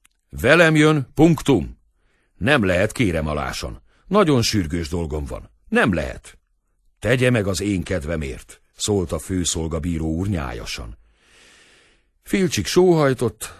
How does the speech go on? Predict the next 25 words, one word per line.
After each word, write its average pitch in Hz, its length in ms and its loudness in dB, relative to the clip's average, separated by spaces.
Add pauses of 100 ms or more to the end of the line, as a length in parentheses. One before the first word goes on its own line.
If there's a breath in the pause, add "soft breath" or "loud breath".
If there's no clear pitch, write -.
(140 loud breath)
talán 147 300 4
ez 131 140 2
volt 113 220 0
az 95 100 -2
első 95 400 0
sóhajtása, 78 880 -4
mióta 73 420 -4
él. 60 520 -12 (720)
Nem 90 300 -2
jön? 123 400 2 (340 soft breath)
Ön 127 180 2
megtagadja 131 580 2
tehát 117 340 0
gyermekét? 90 720 -4 (840)
Igenis, 127 480 2
kérem 90 340 0
alásan. 65 520 -8 (920 soft breath)
Ön 131 360 4
a 120 140 2
társadalom 117 680 2
söpredéke. 80 920 -6 (760)
Az 156 260 4
bizony 123 340 2
nem 117 200 2
lehetetlen. 76 680 -4